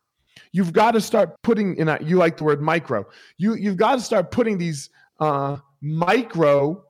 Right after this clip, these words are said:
fabricated obstacles in front of you so that you overcome them. I don't want to exercise today. Fuck. <sighs> I gotta exercise. The second you have that thought, you have to do it.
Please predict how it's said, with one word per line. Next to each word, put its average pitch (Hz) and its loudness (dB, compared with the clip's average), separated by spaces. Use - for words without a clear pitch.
fabricated 170 0
obstacles 151 0
in 175 -2
front 277 -4
of 107 -8
you 82 -16
so - 0
that 180 0
you 262 2
overcome 214 0
them. 85 -12
I 165 2
don't 180 0
want 160 -2
to 135 -2
exercise 117 -6
today. - -20
Fuck. - -6
<sighs> - -
I - -4
gotta 104 -2
exercise. - -10
The 143 -6
second - -2
you 247 4
have 226 2
that - 0
thought, 220 2
you 156 2
have 170 -2
to 180 -4
do 156 -2
it. - -6